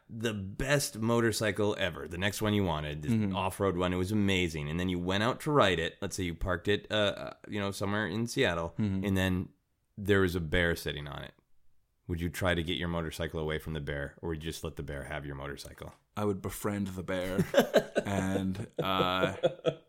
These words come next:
Speaker 2: suspension permitting, I'd go two-up riding with the bear.
Speaker 1: <laughs> Two up?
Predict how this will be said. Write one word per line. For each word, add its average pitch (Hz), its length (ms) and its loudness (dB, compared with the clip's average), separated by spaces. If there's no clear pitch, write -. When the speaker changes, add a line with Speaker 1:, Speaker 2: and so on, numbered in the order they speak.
Speaker 2:
suspension 120 680 4
permitting, 101 560 6
I'd 95 280 -2
go 92 140 -2
two-up 95 340 -2
riding 92 280 0
with 92 140 -8
the 95 60 -6
bear. 95 380 0
Speaker 1:
<laughs> - 680 -4
Two 220 260 2
up? 143 260 2